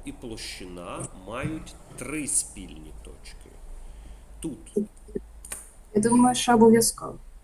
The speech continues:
Speaker 1: А давайте сф-, ну, аргументуємо, чому.
Speaker 2: Бо через будь-які три точки, які лежать на прямій, можна провести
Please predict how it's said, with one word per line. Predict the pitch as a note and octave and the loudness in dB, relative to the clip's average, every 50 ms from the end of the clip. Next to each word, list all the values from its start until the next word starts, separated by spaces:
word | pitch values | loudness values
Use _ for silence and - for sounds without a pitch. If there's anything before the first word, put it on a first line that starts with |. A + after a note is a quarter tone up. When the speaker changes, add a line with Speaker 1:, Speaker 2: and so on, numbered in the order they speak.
| - - - - - - - - - - | -20 -20 -20 -20 -20 -20 -20 -20 -20 -18
Speaker 1:
А | - G2+ | -18 -16
давайте | F2+ F#2+ F#2+ B2 D3 E3+ E3 - - - E3 D#3+ D#3+ D#3+ D3+ - | -16 -14 -12 -10 -10 -10 -10 -12 -14 -14 -12 -10 -10 -10 -12 -12
сф-, | - - - - - - - - - - - - - | -10 -10 -12 -10 -12 -16 -18 -20 -20 -20 -20 -20 -18
ну, | A2 B2+ C3 - | -16 -16 -16 -14
аргументуємо, | - A#2+ G#2+ F#2+ G2 A2 A2+ A2+ A2+ A2 G#2+ - - B2 B2+ B2 A#2+ A#2+ A#2+ A#2+ - | -14 -14 -14 -12 -14 -14 -14 -12 -14 -14 -16 -16 -14 -14 -12 -12 -12 -12 -14 -14 -14
чому. | - - A#2 A2 A2 F#2+ D#2+ - - - - - - - - - - _ - - - - - - C3 B2+ C3+ C3 - - - - - - _ - - _ - _ _ _ _ _ _ - _ - _ - _ _ _ - - - - - - - - - _ - - - - _ _ _ - - - - - - - - _ - _ - _ - - | -14 -14 -14 -14 -16 -16 -18 -18 -20 -20 -20 -20 -20 -20 -20 -20 -20 _ -20 -20 -20 -20 -20 -20 -20 -20 -20 -20 -20 -20 -20 -20 -20 -20 _ -20 -20 _ -20 _ _ _ _ _ _ -20 _ -20 _ -20 _ _ _ -20 -20 -20 -20 -20 -20 -20 -20 -20 _ -20 -20 -20 -20 _ _ _ -20 -20 -20 -20 -20 -20 -20 -20 _ -20 _ -20 _ -20 -6
Speaker 2:
Бо | F3 - - G4+ | 6 8 8 8
через | - - A3 - G#3 G#3 G#3 - - - - | 10 8 8 8 8 8 6 4 -2 4 4
будь-які | G4 G4 - C4+ C4 - - A3+ | 4 6 6 2 -2 2 2 0
три | A3 - - G#3+ G#3+ | 0 2 2 2 2
точки, | - F3+ F3 F3 - - - G#3+ | 4 4 2 2 2 0 4 4
які | G3+ G3+ - - - | 4 4 2 -8 -6
лежать | - F#3 F#3 F#3 F#3+ F#3+ F#3+ - | -4 -4 -2 2 4 2 2 2
на | G3 - | 0 -4
прямій, | - - F#3+ F#3 F#3 F#3+ F#3+ | 0 0 0 0 0 -2 -2
можна | F#3+ F#3+ - - F#3+ | -4 -6 -8 -10 -14
провести | - - F#3 F3 F3+ F3+ F#3 - - - - - F#3 F#3 F3+ F3+ F3+ F3 - - | -8 -4 -2 0 0 0 0 0 -2 -4 0 6 8 8 10 8 8 6 4 0